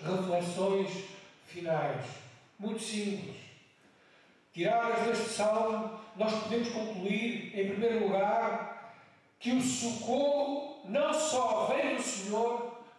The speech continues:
mas o socorro é o próprio Senhor. Por isso confiemos nele. A nossa segurança não está nos montes, não está em fugirmos,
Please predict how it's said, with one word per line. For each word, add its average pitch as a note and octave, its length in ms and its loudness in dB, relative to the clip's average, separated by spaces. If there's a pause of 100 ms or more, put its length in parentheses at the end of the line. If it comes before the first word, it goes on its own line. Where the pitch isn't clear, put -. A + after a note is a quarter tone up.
(120)
mas F#3 280 0
o D4 120 -4
socorro G#3+ 1300 0
é D#3 100 0
o D#3 220 0
próprio D3 600 0
Senhor. D#3 920 0 (1120)
Por D#3 120 -4
isso F#3 220 -2
confiemos E3 640 -2
nele. E3 580 0 (840)
A E3 140 -2
nossa B3 360 2
segurança A#3 840 2
não A3 100 2
está A#3 240 2
nos G3+ 220 2
montes, A3 680 2 (140)
não F#3 140 0
está G#3+ 200 2
em A3+ 140 2
fugirmos, A3 760 0